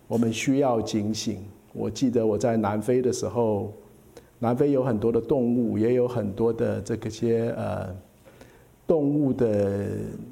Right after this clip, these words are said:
射击场啊。这个有一次我就跟着一个，啊，南非的牧师，他是一个很好的猎人，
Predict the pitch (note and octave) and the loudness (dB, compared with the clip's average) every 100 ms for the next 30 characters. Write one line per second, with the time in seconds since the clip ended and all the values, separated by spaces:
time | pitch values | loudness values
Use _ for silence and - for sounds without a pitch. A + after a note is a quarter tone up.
0 | - - _ - - - - - G3+ D3+ | -20 -20 _ -20 -20 -18 -4 0 2 2
1 | A#2 A2+ A2+ A2+ A2 F#2+ F#2 - - - | 0 0 0 0 -4 -4 -10 -18 -20 -16
2 | G2+ F#2+ - _ _ _ - - A#2 A2+ | -14 -16 -20 _ _ _ -20 -8 -4 -2
3 | G#2+ G#2 G#2 G#2 G#2+ - - - - - | -2 -2 -4 -6 -8 -18 -20 -20 -20 -20
4 | - - - - - _ - A#2+ A#2 C3+ | -20 -20 -20 -20 -20 _ -2 2 2 2
5 | - - E3 B2 A2 C3+ B2 C#3+ C#3 C#3 | 0 2 2 2 2 2 2 2 2 2
6 | C3+ A2+ A2 B2 A#2+ B2+ A2 G#2+ G#2+ G#2+ | 2 2 2 2 2 2 2 0 -2 -6
7 | A2+ A2+ G#2+ G#2 G2+ - - - - - | -8 -8 -6 -8 -10 -16 -20 -20 -16 -6
8 | A2+ A2+ B2+ B2 B2+ A#2+ A2+ - A#2 A2+ | -4 0 2 2 2 2 0 -2 -4 -2
9 | B2 A#2+ B2+ A#2 A#2+ A2 - G#2+ A#2+ G#2 | -2 0 -2 0 0 -2 -4 -6 -4 -6
10 | G#2+ G#2 B2+ G#2+ F#2+ F2+ | -6 -2 0 0 -2 -6